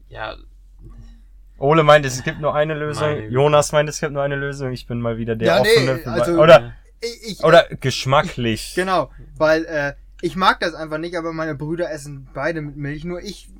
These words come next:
Speaker 3: mag's
Speaker 1: Und
Speaker 3: halt
Speaker 1: wa-, wa-,
Speaker 3: nicht.
Speaker 1: wie machen die das? Packen die erst die Cornflakes rein? Natürlich.
Speaker 3: Hab ich noch nie darauf
Speaker 2: <laughs>
Speaker 3: geachtet, muss ich ganz ehrlich mal
Speaker 2: Jetzt
Speaker 3: sagen.
Speaker 2: wirst du drauf achten, aber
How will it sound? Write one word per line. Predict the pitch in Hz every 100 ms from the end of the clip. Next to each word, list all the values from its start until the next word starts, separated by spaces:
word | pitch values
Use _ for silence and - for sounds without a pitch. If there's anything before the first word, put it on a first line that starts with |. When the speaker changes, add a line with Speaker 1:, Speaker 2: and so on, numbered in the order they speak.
| - -
Speaker 3:
mag's | 202 214 147
Speaker 1:
Und | 139
Speaker 3:
halt | 127
Speaker 1:
wa-, | 139 135
wa-, |
Speaker 3:
nicht. | 131
Speaker 1:
wie | 135
machen | 135 135 127
die |
das? | 127 185 - -
Packen | - 127 127
die | 123 127
erst | 123 -
die |
Cornflakes | - 139 135 151 -
rein? | 160
Natürlich. | 156 160 208 135 - - -
Speaker 3:
Hab | 147
ich | 147
noch | 156
nie | 175
darauf | 190 190 156
Speaker 2:
<laughs> |
Speaker 3:
geachtet, | 143 160 175 151 147 -
muss | 214 202
ich | 196 170 175
ganz | 214 113
ehrlich | 123 170 175
mal |
Speaker 2:
Jetzt | 175 165
Speaker 3:
sagen. | 165 165
Speaker 2:
wirst | -
du | 151
drauf | 139 135 131
achten, | 131 -
aber | - 135 151